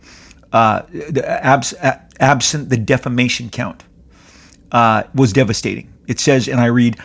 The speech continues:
"McFarlane lost the first lawsuit against Twist. He lost the, he lost the court trial. The outcome was devastating for McFarlane.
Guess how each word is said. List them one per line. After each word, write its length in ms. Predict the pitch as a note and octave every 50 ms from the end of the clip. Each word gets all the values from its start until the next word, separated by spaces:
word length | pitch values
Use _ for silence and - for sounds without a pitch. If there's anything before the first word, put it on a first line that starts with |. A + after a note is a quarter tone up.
| - -
"McFarlane 440 | - B2+ - - C3+ C#3+ D3+ D3+ C#3
lost 340 | B2+ B2+ C#3+ D3 - - -
the 60 | C#3
first 340 | - - C3 C3 B2+ - - - _ - _ _ _ _
lawsuit 540 | B2 A#2+ B2 B2 A#2+ - - A2 G#2 - - -
against 460 | - A2+ G#2 A2+ G#2+ G2+ - - - _ _ _ _
Twist. 280 | - - D3 B2 - -
He 80 | - A2
lost 300 | G#2+ G#2+ A2+ G#2+ - -
the, 220 | - - _ -
he 120 | - C3
lost 260 | A#2 A2 G#2+ G#2 - -
the 60 | -
court 200 | - A#2+ A2+ -
trial. 300 | - A2 G#2 G#2 - - _ _ _ - - - - - - _
The 140 | - B2 -
outcome 480 | D3+ C#3 C#3+ - - D3 C#3+ D3+ D3+ - -
was 220 | A#2+ A#2 A2 F#2
devastating 500 | G2+ C3 C3 B2 A2+ - A2+ G#2 G2+ G#2
for 140 | G2+ - A#2+
McFarlane. 440 | B2 A#2 - - D#3+ D#3 B2 F2 E2